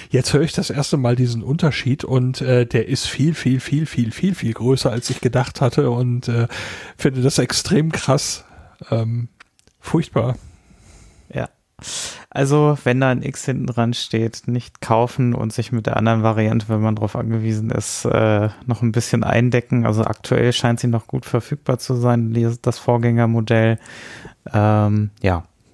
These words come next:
Speaker 2: Das, äh, ist also keine Verbesserung in, in keinster Weise. Ähm, da,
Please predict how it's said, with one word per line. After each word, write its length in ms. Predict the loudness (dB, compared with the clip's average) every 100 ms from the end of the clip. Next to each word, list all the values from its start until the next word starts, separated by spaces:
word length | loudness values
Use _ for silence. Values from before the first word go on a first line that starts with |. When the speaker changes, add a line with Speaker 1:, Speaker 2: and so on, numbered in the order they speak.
| _ _ -8 -8 -8 -16 -20 _
Speaker 2:
Das, 380 | -4 -2 -2 0
äh, 380 | 2 2 2 0
ist 160 | -2
also 160 | -2 -2
keine 340 | -2 0 0
Verbesserung 600 | -2 -2 -2 0 0 0
in, 260 | 2 0 -4 -4
in 160 | -6
keinster 520 | -2 -4 -4 -4 -4 -2
Weise. 580 | -4 -4 -4 -6 -6 -6
Ähm, 360 | -6 -6 -8 -10 _ _ _ _ -10
da, 420 | -6 -4 -6